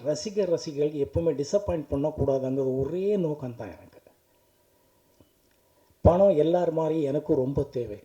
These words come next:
ஆனா அது மட்டும் வாழ்க்கை இல்லைன்னு எங்க அப்பா அம்மாவோட டி என் ஏ நான் தெரிஞ்சவன். அதனால எப்பவுமே எல்லாமே நல்லா வரணும், நல்லா அமையணுங்கிறது நம்புறவன்.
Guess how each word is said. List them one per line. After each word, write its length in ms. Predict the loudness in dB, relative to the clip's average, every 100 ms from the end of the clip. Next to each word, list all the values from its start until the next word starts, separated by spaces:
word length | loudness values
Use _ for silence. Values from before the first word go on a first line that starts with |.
| -20 -20 _ _ -6
ஆனா 180 | -2 -2
அது 140 | 0
மட்டும் 340 | 0 0 2 2
வாழ்க்கை 340 | 2 0 0
இல்லைன்னு 400 | 0 -2 -2 -4 -8 -10
எங்க 200 | -10 -10
அப்பா 220 | -6 -4
அம்மாவோட 320 | -2 -2 -4 -6
டி 100 | -4
என் 220 | 0 0 -2
ஏ 60 |
நான் 220 | -6 -10
தெரிஞ்சவன். 460 | -12 -12 -12 -14 -16 _ _ _ _ _ _ _ _
அதனால 380 | -10 -8 -8 -10 -14 -18 -20 _ -20 -20 _ -8
எப்பவுமே 680 | -2 -2 2 2 4 2
எல்லாமே 520 | 2 2 2 0 0 -2
நல்லா 360 | -2 0 2
வரணும், 500 | 4 4 4 4 2
நல்லா 300 | 2 2 4 4
அமையணுங்கிறது 680 | 4 4 4 2 -2 -4 -6
நம்புறவன். 500 | -6 -10 -12 -14 -20